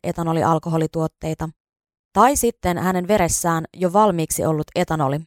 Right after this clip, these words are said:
esti haitallisten aineenvaihdunta-tuotteiden syntymisen.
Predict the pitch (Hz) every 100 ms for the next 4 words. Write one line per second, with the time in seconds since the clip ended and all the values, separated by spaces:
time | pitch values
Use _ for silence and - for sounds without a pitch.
0 | _ 170 160 151 151 139 139 127 127 135
1 | 98 127 127 120 95 139 90 92 - -
2 | - 71 85 - 73 - 87 - 104